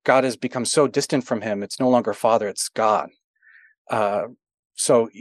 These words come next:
so even in the Son, he's understanding th-, this separation from, uh, from what he knew as, as his Father.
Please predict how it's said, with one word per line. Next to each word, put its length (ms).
so 200
even 300
in 240
the 120
Son, 360
he's 440
understanding 800
th-, 120
this 160
separation 640
from, 340
uh, 160
from 240
what 140
he 100
knew 400
as, 220
as 280
his 160
Father. 460